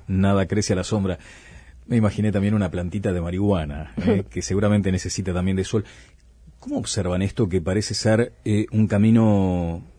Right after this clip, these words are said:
Speaker 1: si se me permite el término, bastante errático para consolidar ese proyecto de regulación?
Speaker 2: Ujú. Es,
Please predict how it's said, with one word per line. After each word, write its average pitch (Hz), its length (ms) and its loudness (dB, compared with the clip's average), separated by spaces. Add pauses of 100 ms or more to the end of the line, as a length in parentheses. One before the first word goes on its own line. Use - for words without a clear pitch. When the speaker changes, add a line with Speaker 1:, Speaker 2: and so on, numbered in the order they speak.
Speaker 1:
si - 180 -8
se - 120 -2
me 90 120 2
permite 90 360 0
el 87 100 -2
término, 107 440 4 (120)
bastante 107 480 0
errático 92 800 0
para 87 560 -2 (180)
consolidar 107 840 2 (440)
ese 98 320 -2
proyecto 98 560 0
de 92 80 2
regulación? 87 880 -6
Speaker 2:
Ujú. 220 140 -10 (1300)
Es, 269 520 6